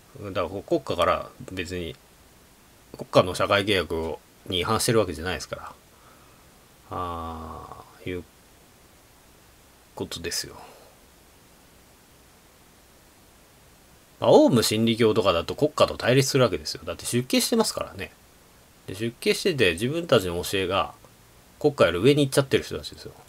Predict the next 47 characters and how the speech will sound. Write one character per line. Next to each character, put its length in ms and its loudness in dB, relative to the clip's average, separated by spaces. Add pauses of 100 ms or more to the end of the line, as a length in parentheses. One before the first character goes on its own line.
で、 60 -2
新 260 6
し 120 2
い 40 -2
国 140 -4
家 120 -6
を 20 -10
作 180 -2
る 60 0
ん 40 -4
だ 60 -14
と。 140 -16 (760)
「塩 160 0
暮 140 4
ら 60 2
し、 120 -6
真 300 2
剣 160 8
政 280 6
治 80 -4
の 160 -6
国 180 -4
家 120 -8
を 40 -6
作 220 0
る」 80 2
っ 20 -10
て 100 -14
言 100 -8
っ 20 -20
て、 200 -20 (100)
言 80 -10
っ 20 -20
て 200 0
る 80 2
人 180 0
た 120 2
ち 100 -6
だ 120 -4
か 80 -4
ら、 260 2 (760)
で、 60 -2
出 240 -4
家 120 2
信 220 4
者 100 4
が、 300 0